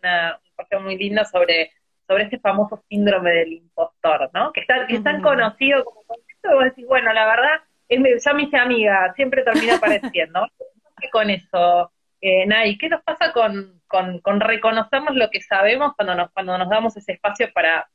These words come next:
Speaker 1: preguntarnos <laughs> quiénes somos en esta instancia?
Speaker 2: Sí, bueno, yo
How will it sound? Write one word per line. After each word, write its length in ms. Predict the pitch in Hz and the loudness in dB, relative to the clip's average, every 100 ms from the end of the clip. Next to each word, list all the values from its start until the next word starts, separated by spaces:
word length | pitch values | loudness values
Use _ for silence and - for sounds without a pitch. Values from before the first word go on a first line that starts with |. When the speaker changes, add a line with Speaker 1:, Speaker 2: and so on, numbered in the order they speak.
| _ | _
Speaker 1:
preguntarnos 640 | 196 196 208 262 262 254 | -4 -2 -2 0 0 0
<laughs> 120 | - | -2
quiénes 420 | 262 - 262 254 | -2 0 0 -2
somos 360 | - 185 175 - _ _ | 0 -2 -2 -8 _ _
en 180 | 175 175 | -6 -4
esta 160 | 175 180 | -4 -4
instancia? 440 | 170 165 156 156 _ _ _ _ _ _ _ | -4 -6 -6 -12 _ _ _ _ _ _ _
Speaker 2:
Sí, 420 | - 226 233 196 - | -8 -4 -4 -4 -6
bueno, 420 | 190 202 180 147 _ | -6 -6 -8 -16 _
yo 440 | 220 220 220 - | -8 -8 -8 -14